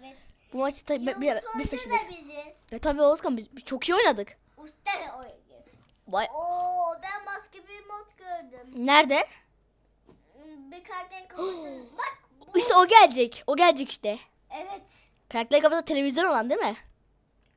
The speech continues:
Speaker 1: Evet. Bu geldi.
Speaker 2: Bu ne lan?
Speaker 1: Ya.
Speaker 2: <gasps> Blockdust Rush Teams. Koşacağız ve takımlıymışız. Üç yüz altmış süremiz var. Koşacağız.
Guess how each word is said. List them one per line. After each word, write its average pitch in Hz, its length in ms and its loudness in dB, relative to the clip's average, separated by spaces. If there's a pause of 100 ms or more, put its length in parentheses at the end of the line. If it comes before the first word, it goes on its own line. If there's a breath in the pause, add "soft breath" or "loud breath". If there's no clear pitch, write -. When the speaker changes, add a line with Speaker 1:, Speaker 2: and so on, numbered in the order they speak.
(140)
Speaker 1:
Evet. 247 320 -20 (1400)
Bu 269 80 -20
geldi. 233 440 -18
Speaker 2:
Bu 302 40 -4
ne 302 60 0
lan? 339 240 -2 (600)
Speaker 1:
Ya. 233 120 -20 (400)
Speaker 2:
<gasps> 381 880 -8
Blockdust 311 560 -2
Rush 311 240 0
Teams. - 560 -4 (200)
Koşacağız 311 680 6 (340)
ve 294 100 6
takımlıymışız. 339 920 2 (300 loud breath)
Üç 302 220 -4
yüz 349 80 8
altmış 370 240 4
süremiz 349 360 2
var. 208 200 4
Koşacağız. 415 580 8